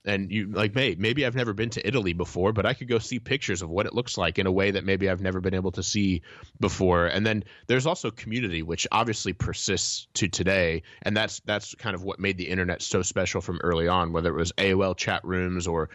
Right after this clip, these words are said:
playing games on the early days of Yahoo or whatever else. Um, what, what made the internet so appealing and the reason, like, A O L dominated back in the late nineties is because we wanted the internet to be social from day one. So, like, the book I'm,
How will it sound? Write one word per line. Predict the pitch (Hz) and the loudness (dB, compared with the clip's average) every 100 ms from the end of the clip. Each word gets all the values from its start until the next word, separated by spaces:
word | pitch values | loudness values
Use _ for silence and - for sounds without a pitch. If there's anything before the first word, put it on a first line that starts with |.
| - - | -12 -2
playing | 107 92 90 | 0 2 2
games | 92 95 95 | 2 0 0
on | 98 87 | -2 -2
the | - | 0
early | 90 90 | 2 2
days | 87 90 87 | 2 0 0
of | 82 | 2
Yahoo | 90 87 - 92 | 4 2 2 0
or | 85 | 2
whatever | 87 92 85 | 2 0 0
else. | 101 117 95 - - - - _ | 0 0 -2 -8 -16 -20 -20 _
Um, | 98 92 87 85 80 - | -2 -2 0 -2 -4 -4
what, | 107 98 | 0 0
what | 98 95 | 0 0
made | 113 127 | 0 -2
the | 104 | -4
internet | 104 107 92 | -2 -2 -2
so | - - 104 | -2 0 0
appealing | 87 107 101 90 | 0 -2 0 0
and | 90 | 0
the | 90 | 0
reason, | 101 98 98 | 2 2 0
like, | 87 82 - | 0 0 0
A | 98 92 | 2 2
O | 87 | 2
L | 95 90 82 | 2 2 0
dominated | 82 92 92 90 87 82 87 | 0 2 2 -2 -4 -6 -4
back | 87 85 | -2 -2
in | 90 | -4
the | 82 | -2
late | 85 85 | -2 0
nineties | 92 110 92 87 87 - - - - | 0 0 0 0 -2 -6 -16 -16 -4
is | 107 | -2
because | 104 - 101 | 0 2 0
we | 95 110 131 | 0 0 0
wanted | 113 101 117 110 98 | 2 2 2 0 -2
the | 92 - | -2 -2
internet | 98 101 92 - | 0 2 0 -2
to | - | -4
be | 92 | -2
social | 90 - 92 - 87 | 0 2 4 2 0
from | 82 - 92 90 82 - - - | 0 0 2 2 0 -6 -14 -2
day | 92 87 | 2 4
one. | 90 110 82 | 4 2 0
So, | - 98 | 0 2
like, | 92 | 2
the | 92 | 0
book | 110 120 | -2 -2
I'm, | 98 90 | -4 -6